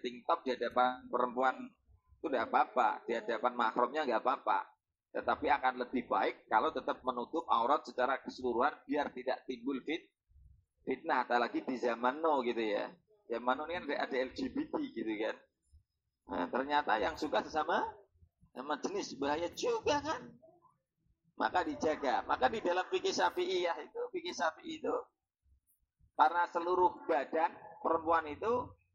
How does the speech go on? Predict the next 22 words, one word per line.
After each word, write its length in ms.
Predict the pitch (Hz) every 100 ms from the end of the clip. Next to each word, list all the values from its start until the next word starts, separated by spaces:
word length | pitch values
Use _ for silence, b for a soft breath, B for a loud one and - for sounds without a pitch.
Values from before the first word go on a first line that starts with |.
| _ _
maka 320 | 147 143 240
termasuk 720 | - 202 196 175 156 - 240 -
ketika 400 | 190 185 - -
di 160 | -
luar 320 | 175 - 160
sholat 480 | - 147 120 156 220 - _ _
itu 320 | 165 160 214 202
menggunakan 720 | 190 156 156 151 147 170 208 - - _ _ _ _ _ _ _ _ _ _ _
niqab. 720 | 139 165 175 170 - - 123 - - - -
Bahkan 260 | 104 147 156
niqabnya 540 | 151 143 - 175 156 139
yang 40 | 139 127 - _ _ _ _ _
melihatnya 320 | 127 131 147 147
dari, 480 | 131 135 135 127 - - - - -
jadi 160 | - 160 160
kayak 160 | 131 -
gagak 380 | 131 - 160 - 113
gitu 180 | 117 110 110
ya. 20 | - - _ _ _ _ _ _ _ _ _
Jadi 200 | 104 120 131
pakai 320 | 127 139
ini 80 | 135